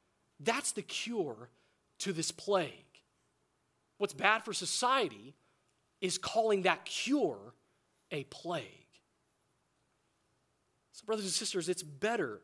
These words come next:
eternally, far better, to be seen as a plague in the world's eyes than that of God's for rejecting Christ. It is far better. Better a plague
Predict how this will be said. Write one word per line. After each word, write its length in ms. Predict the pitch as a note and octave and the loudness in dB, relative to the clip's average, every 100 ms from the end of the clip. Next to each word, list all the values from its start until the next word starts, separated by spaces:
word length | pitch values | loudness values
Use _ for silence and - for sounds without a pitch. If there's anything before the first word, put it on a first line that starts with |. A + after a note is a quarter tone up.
| - | -10
eternally, 680 | F3 - - G#3+ A3+ C#3+ G2 - A#3 | -8 -8 -6 -4 -2 -4 -6 -14 -8
far 240 | A#3+ A#3+ | -2 -2
better, 380 | D#3+ F#3 G#3+ - - _ _ _ _ _ _ | -2 -4 -4 -6 -14 _ _ _ _ _ _
to 100 | - | -4
be 80 | G3 | 0
seen 240 | - A3 | 0 0
as 120 | A3+ F#3 | 0 0
a 40 | |
plague 400 | - F#3+ G3+ G#3 | 2 4 6 6
in 60 | G3+ | 2
the 80 | |
world's 460 | D3 D#3+ G3 F3+ C3 | 0 2 4 4 2
eyes 640 | E3 F3 A2 D2+ - - - _ _ _ _ _ _ _ F#3 | 2 2 2 -6 -14 -14 -14 _ _ _ _ _ _ _ 2
than 140 | F#3 | 4
that 220 | E3 F3 | 4 2
of 100 | D3 A#2+ - | 0 -8 -6
God's 760 | F#3+ F#3+ A#2+ F2+ G#2+ B2+ - - _ _ _ - | -2 0 -2 -4 -10 -10 -10 -12 _ _ _ -8
for 140 | F#3 D#3+ | -4 0
rejecting 840 | E3 C#3+ - F3+ D#3+ - D3 C#3 - - | -2 0 2 2 0 -6 -8 -10 -16 -14
Christ. 920 | - D#3+ D3+ A2+ - - - - - _ _ _ _ _ _ _ | -10 -2 -2 -2 -4 -6 -6 -8 -14 _ _ _ _ _ _ _
It 120 | D#3+ E3+ | -10 -6
is 120 | E3+ | -6
far 380 | - F#3 F#3+ E3 | -8 -10 -8 -6
better. 160 | C3 G#2 - _ _ _ _ _ _ _ _ D3 | -8 -12 -20 _ _ _ _ _ _ _ _ -10
Better 360 | C3 G#3 B3+ | 0 4 6
a 60 | G3+ | 4
plague 680 | - G#3 G3 B2 F2+ - | 0 2 2 2 -6 -20